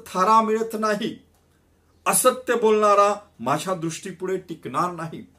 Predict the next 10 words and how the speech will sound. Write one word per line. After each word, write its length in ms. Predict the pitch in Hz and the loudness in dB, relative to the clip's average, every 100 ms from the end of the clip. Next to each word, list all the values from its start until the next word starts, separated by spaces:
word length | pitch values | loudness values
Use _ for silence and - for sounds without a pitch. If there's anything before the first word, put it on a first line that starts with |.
| _ _ _ _ - | _ _ _ _ -6
याचा 300 | 147 170 196 - | -4 -2 -2 -4
अर्थ 240 | 170 - 208 | -6 -6 -8
काय? 320 | 190 170 - _ _ _ _ _ _ _ _ _ _ _ _ _ | -6 -8 -10 _ _ _ _ _ _ _ _ _ _ _ _ _
तो 80 | 180 | -4
म्हणतो 260 | 190 220 220 | 0 0 0
की, 140 | 208 | 0
"मला 440 | 190 196 214 240 - _ _ _ _ _ _ _ _ _ - | 2 4 6 4 0 _ _ _ _ _ _ _ _ _ -16
बिलगणार 720 | 120 180 214 208 214 240 269 | 0 4 6 4 6 6 6
नाही, 260 | 262 208 - - - | 4 2 0 -12 -8
अनाचार, 600 | 135 190 190 - 196 | -2 -2 -2 -2 0